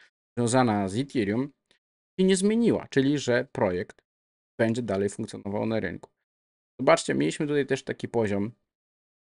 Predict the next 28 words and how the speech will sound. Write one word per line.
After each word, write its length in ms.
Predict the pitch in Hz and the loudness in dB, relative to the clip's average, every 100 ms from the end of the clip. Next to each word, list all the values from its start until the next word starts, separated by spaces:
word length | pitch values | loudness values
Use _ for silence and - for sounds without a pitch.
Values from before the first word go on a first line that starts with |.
| _ _ _ _ _ | _ _ _ _ _
w 40 | 127 | -2
zeszłym 220 | - 139 | 0 -2
tygodniu 440 | 113 156 196 110 | -2 -2 -2 0
jeszcze, 400 | 98 - - 110 95 | -2 -2 -6 -8 -4
bo 120 | 107 | -6
pamiętam, 420 | 107 110 107 110 | -4 -4 -4 -4
jak 120 | 107 | -4
prowadziliśmy 840 | 107 101 98 107 107 110 _ _ 107 | -6 -4 -4 -6 -8 -12 _ _ -12
ten 200 | 117 117 | -8 -4
webinar 440 | 110 107 117 104 - | -2 -2 -4 -6 -8
poprzedni 480 | 104 - 131 104 | -14 -4 -2 -2
w 60 | 98 | -6
poniedziałek, 760 | 110 104 107 98 95 95 - _ - - _ - | -8 -8 -6 -6 -6 -4 -6 _ -20 -20 _ -8
na 60 | |
poziomie 340 | 127 139 151 139 | -4 -2 0 -2
dwadzieścia 500 | 113 120 135 - 127 | -2 -2 -2 -2 -6
sześć, 320 | - 139 131 | -2 -2 -2
dwadzieścia 480 | - 120 139 - 139 | -6 -6 -6 -4 -6
siedem 300 | - 113 107 | -4 -4 0
punktów. 380 | 147 135 - - | 0 0 -8 -16
W 180 | - - | -14 -8
tej 100 | 123 | -4
chwili 140 | 151 | -2
jesteśmy 320 | 139 135 - | -2 -4 -6
już 120 | 127 | -8
na 80 | 117 | -10
poziomie 320 | - - 120 | -18 -6 -6
czterdziestu 500 | 104 113 104 113 - | -4 -6 -6 -8 -10